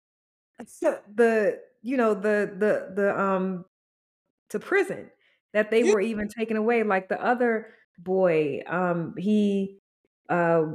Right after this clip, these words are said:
Speaker 1: was with, I, I guess he, boy, man, whatever, he had the vest on. The police were escorting him in the car and he had the vest on. I can't think of his name or what, which shooting this was.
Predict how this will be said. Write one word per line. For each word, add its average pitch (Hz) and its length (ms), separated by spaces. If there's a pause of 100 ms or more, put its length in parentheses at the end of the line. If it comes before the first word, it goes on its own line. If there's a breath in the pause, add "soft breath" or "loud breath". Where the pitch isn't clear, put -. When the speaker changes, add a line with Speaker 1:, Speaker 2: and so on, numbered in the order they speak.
Speaker 1:
was 175 440 (260)
with, 185 220 (120)
I, 165 180
I - 40
guess 226 220
he, 226 80
boy, 185 380
man, 180 380
whatever, 175 540
he 185 440 (440)
had 196 280
the 175 80
vest 180 440
on. 160 380 (520)
The 180 200 (100)
police 202 420
were 180 360
escorting 180 560
him 165 340
in 165 80
the 165 80
car 180 320
and 165 140
he 196 120
had 180 180
the 170 60
vest 180 260
on. 170 60
I 180 40
can't 226 380
think 196 220
of 180 400 (460)
his 190 140
name 240 540
or 190 580 (140)
what, 196 380 (140)
which 220 160
shooting 214 440
this 185 220
was. 175 540